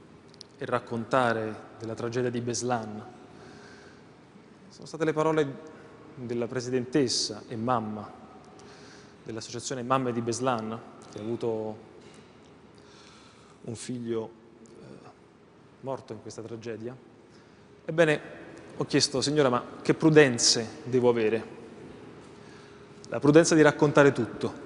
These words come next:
mi ha risposto. E quindi si è deciso di raccontare. Di raccontare de-, di quel primo settembre duemilaquattro. Beslan,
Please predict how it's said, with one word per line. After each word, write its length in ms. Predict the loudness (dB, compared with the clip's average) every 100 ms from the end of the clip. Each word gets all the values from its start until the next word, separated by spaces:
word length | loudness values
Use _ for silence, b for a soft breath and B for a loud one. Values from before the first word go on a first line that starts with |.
| -18 -20 -20 -10
mi 100 | -6
ha 40 |
risposto. 720 | -6 -6 -8 -8 -10 -14 -16 -20 -20 -20 B B B B B B B -20 -20 -20 -20 -20 -20 -20 -16
E 120 | -4
quindi 760 | 2 6 10 12 12 12 10 10
si 140 | 10
è 40 |
deciso 320 | 8 6 4 4
di 60 |
raccontare. 720 | 2 2 -2 -4 -6 -8 -16 -20 -20 -20 -20 -20 -20 -20 -20 -12
Di 120 | 0
raccontare 420 | 2 2 4 4 6
de-, 220 | 4 2
di 100 | 0
quel 120 | 0
primo 200 | 2 2
settembre 480 | 0 2 4 4 4
duemilaquattro. 960 | 4 4 2 0 -2 -8 -12 -12 -16 -20 -20 -20 B B B B B -6
Beslan, 720 | -2 4 4 4 0 -6 B